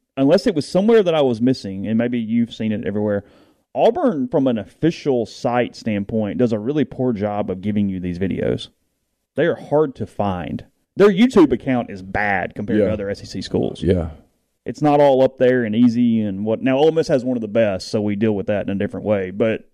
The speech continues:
Speaker 1: Auburn, it was very, very difficult to find video of players and coaches at that point.
Speaker 2: Scotty, you had to know that wasn't gonna make it.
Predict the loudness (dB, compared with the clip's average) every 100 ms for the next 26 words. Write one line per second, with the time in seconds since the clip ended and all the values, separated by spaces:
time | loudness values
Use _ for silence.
0 | _ 4 6 6 4 2 -2 -10 _ _
1 | _ _ _ -2 2 4 4 6 6 8
2 | 6 6 4 2 -2 -4 -2 -2 0 -2
3 | -2 -4 -8 -12 _ _ _ _ _ -6
4 | -2 0 0 0 -2 -4 -2 -2 -2 -6
5 | -6 -2 -2 -2 -6 -6 -6 -6 -4 -4
6 | -8 -8 -10 -4 -4 -2 -2 -2 -2 -2
7 | -2 0 0 -2 -2 -4 -6 -6 -2 -2
8 | -4 -10